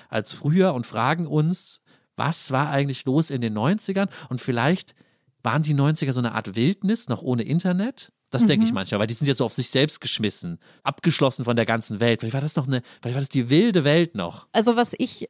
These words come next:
Speaker 2: denke, ist, dass diese, wenn du sagst, sie haben eine Waffe gefunden und also die Wildnis jetzt nicht als Bedrohung, sondern auch als Konkretion im Jetzt, ja, dass man sagt,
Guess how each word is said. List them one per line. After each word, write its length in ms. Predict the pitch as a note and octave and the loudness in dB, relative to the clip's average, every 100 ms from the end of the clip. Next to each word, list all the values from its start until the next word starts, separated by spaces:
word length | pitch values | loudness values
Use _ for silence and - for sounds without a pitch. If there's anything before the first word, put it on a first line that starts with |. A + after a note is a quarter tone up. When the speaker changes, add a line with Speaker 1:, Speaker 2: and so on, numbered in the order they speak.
| _ | _
Speaker 2:
denke, 260 | G#3+ A#3 C4+ | 4 4 4
ist, 220 | A3 - | 2 2
dass 180 | G#3+ - | 2 2
diese, 300 | G#3+ G3+ G#3+ | 0 2 4
wenn 140 | G#3 | 4
du 100 | G#3 G#3 | 2 2
sagst, 280 | G3+ - | 2 2
sie 120 | - F#3+ | 0 4
haben 100 | G3+ | 4
eine 160 | G3+ | 4
Waffe 260 | G3 G3 A3 | 2 0 -4
gefunden 420 | G3+ - G#3+ G3+ | -2 2 2 4
und 120 | G3+ | 4
also 180 | F#3 G3+ - - - _ | 4 0 -2 -12 -20 _
die 300 | G3 F#3+ F#3 _ _ _ F3+ | -2 -2 -4 _ _ _ 0
Wildnis 420 | G3+ C4 A#3 G#3 | 4 4 4 6
jetzt 200 | A3 - | 4 6
nicht 220 | A3 - | 2 4
als 160 | G3+ - | -2 -2
Bedrohung, 600 | G3 G3 F3 A#3+ C#4+ B3+ | 2 2 4 6 6 4
sondern 300 | A3+ G#3+ G#3 | 4 4 2
auch 400 | - G3+ G#3+ - - | 2 2 2 -2 0
als 460 | F3+ F#3 F#3+ - | 2 4 2 -2
Konkretion 1120 | - A3 A3 - G3+ - - G3 F#3+ B3+ B3+ | 2 2 2 0 -2 -4 -4 0 2 4 2
im 220 | - G3 | 4 4
Jetzt, 540 | F#3+ F3 G3+ - - - | 4 4 2 -2 -8 0
ja, 220 | F3 G#3 | 2 4
dass 180 | G#3 F#3+ | 4 2
man 180 | G3 F#3 | 2 2
sagt, 320 | F#3 F#3+ | 0 -2